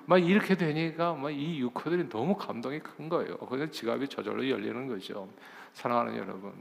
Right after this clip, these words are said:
인생의 깊이도 그렇고요. 내가 받을 축복도 그러는데, 나 외에 다른 사람을 어떻게 대하느냐에 따라서 달려 있습니다. 나 외에 다른 사람을 어떻게 대하느냐에. 내가 그 사람을 통해서 받을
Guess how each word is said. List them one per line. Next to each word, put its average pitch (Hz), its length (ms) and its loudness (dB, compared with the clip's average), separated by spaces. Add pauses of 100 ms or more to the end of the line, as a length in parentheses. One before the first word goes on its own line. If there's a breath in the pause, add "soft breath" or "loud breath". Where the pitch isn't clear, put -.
(800 loud breath)
인생의 165 460 2
깊이도 120 460 -2
그렇고요. 113 640 -4
내가 120 440 4
받을 113 280 -2
축복도 - 560 -2
그러는데, 101 800 0 (360 loud breath)
나 139 380 8
외에 165 300 2
다른 131 300 -4
사람을 123 460 0
어떻게 147 640 -4
대하느냐에 110 600 -6
따라서 98 300 -8
달려 - 280 -14
있습니다. - 580 -10 (680 loud breath)
나 131 260 -4
외에 143 240 2
다른 113 280 -8
사람을 107 380 -10
어떻게 107 280 -12
대하느냐에. 104 560 -12 (1000 loud breath)
내가 147 360 0
그 143 80 -2
사람을 143 320 0
통해서 127 320 -4
받을 110 260 -6